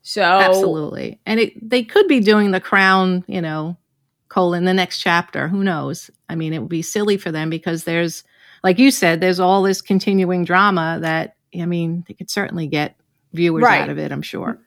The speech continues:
Speaker 1: Now, I'm, I'm not one of these, I, I think they call them royalists. I don't follow the royal family and read all the, the news and the articles. You know, I see things here and there, but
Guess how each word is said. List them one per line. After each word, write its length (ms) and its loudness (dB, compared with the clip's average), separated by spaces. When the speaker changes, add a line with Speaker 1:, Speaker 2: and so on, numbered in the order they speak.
Speaker 1:
Now, 240 6
I'm, 160 4
I'm 200 4
not 300 4
one 200 -2
of 120 -4
these, 240 -4
I, 220 4
I 40 0
think 160 -4
they 100 -2
call 160 0
them 200 -4
royalists. 680 2
I 100 4
don't 280 -6
follow 360 6
the 120 -2
royal 320 2
family 540 -2
and 280 -6
read 140 -2
all 260 2
the, 260 0
the 80 -6
news 340 -4
and 120 -4
the 60 -2
articles. 300 2
You 120 2
know, 60 4
I 120 4
see 200 -2
things 260 -2
here 180 0
and 140 -4
there, 280 2
but 320 2